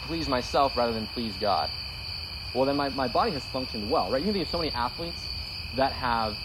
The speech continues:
groomed their bodies to the point that they function better than almost anybody else, right? But then they stand up on the pedestal with a, with a gold medal, and they are trying to, they, they are gloating in their own glory, and they have missed their purpose, right? And so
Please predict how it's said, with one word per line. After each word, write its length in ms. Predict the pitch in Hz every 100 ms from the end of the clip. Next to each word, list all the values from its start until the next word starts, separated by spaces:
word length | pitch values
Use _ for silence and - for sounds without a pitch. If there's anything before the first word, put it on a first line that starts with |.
| 117
groomed 380 | 107 135 208 208
their 220 | 139 135
bodies 420 | 120 131 131 113 -
to 60 |
the 60 | 120
point 180 | 127 117
that 60 |
they 120 | 123 147
function 520 | - 160 151 113 107
better 220 | 123 127
than 100 | 117
almost 240 | 117 110 120
anybody 260 | 110 104
else, 160 | 95 - -
right? 200 | 104 104 - - - - -
But 120 | 131
then 300 | 190 185 160 110
they 180 | 143 143
stand 300 | - 156 151
up 100 | 143
on 60 | 127
the 60 |
pedestal 560 | 82 160 147 - 117 110
with 120 | 110
a, 160 | 107 98
with 100 | 113
a 40 |
gold 260 | 107 120 110
medal, 360 | 123 127 95 98 - - - - - - - - -
and 300 | 120 113 110
they 360 | 104 139 143 139
are 180 | - 117
trying 240 | - 131
to, 200 | 117 -
they, 120 | 139 143
they 180 | 156
are 120 | 147 104
gloating 720 | 104 110 147 165 120 107 -
in 80 | 113
their 100 | 120
own 300 | 113 123 117
glory, 460 | 104 101 110 98 82 - - - - - - - -
and 120 | 113
they 80 | 147
have 120 | 156
missed 260 | 131 127 -
their 120 | 104
purpose, 340 | - 92 - - - - - - - - -
right? 180 | 98 98 - - - -
And 80 | 123
so 320 | 139 123